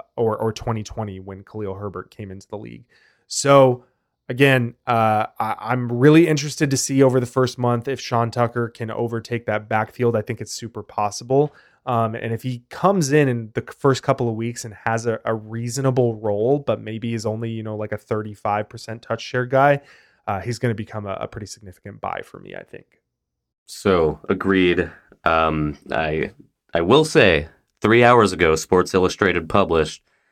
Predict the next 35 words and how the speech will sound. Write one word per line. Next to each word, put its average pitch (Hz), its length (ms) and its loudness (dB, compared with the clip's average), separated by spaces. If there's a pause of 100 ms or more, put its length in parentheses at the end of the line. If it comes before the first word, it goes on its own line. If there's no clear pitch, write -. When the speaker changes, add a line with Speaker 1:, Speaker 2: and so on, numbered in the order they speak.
(280)
Speaker 2:
that 87 540 2 (200)
Sean 123 260 2
Tucker 123 340 4
is 82 140 2
the 87 100 -2
running 92 240 4
back 80 240 0
two 78 460 2 (200)
officially. 78 600 0 (680)
Speaker 1:
Oh, 143 140 8
really? 131 280 6
Speaker 2:
Um, 82 440 2 (100)
Speaker 1:
I, 127 120 4
I 135 180 4
was 156 100 8
Speaker 2:
yeah. 190 100 8
Speaker 1:
looking 170 220 6
on 151 120 4
the 127 80 4
Bucs 123 360 0
website 117 480 0
earlier 110 380 -4
today, 101 420 -4
so. 95 400 -8
Speaker 2:
Now, 98 300 4 (240)
now 107 140 6
our 104 120 6
guy 107 260 6
Chad 104 760 6
with 95 200 0
two 110 260 2
A's, 87 520 2 (360)
White, 87 460 2 (220)
Speaker 1:
<laughs> 113 260 -2
Speaker 2:
um, 80 440 2